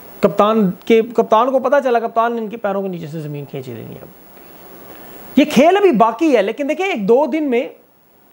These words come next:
अगर जिस तरह मामलात हैं, एतमाद का वोट आ जाता है, इसका हुक्म आ जाता है, क्योंकि ये सारे इस वक्त इमरान खान के इशारे के मुंतज़िर हैं। मैं इसीलिए कह रहा, ताकत का मरकज़ जमान पार्क बना हुआ है। बाजवा साहब की बाकियात को ये मौका मिलेगा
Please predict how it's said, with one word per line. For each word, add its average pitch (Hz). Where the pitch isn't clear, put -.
अगर 302
जिस 285
तरह 339
मामलात 240
हैं, 220
एतमाद 208
का 208
वोट 180
आ 160
जाता 156
है, -
इसका 190
हुक्म 180
आ 160
जाता 151
है, 156
क्योंकि 240
ये 285
सारे 339
इस 294
वक्त 302
इमरान 262
खान 277
के 285
इशारे 233
के 247
मुंतज़िर 165
हैं। 139
मैं 196
इसीलिए 285
कह 269
रहा, 294
ताकत 262
का 277
मरकज़ 240
जमान 214
पार्क 202
बना 160
हुआ 139
है। -
बाजवा 240
साहब 339
की 320
बाकियात 269
को 294
ये 214
मौका 233
मिलेगा 151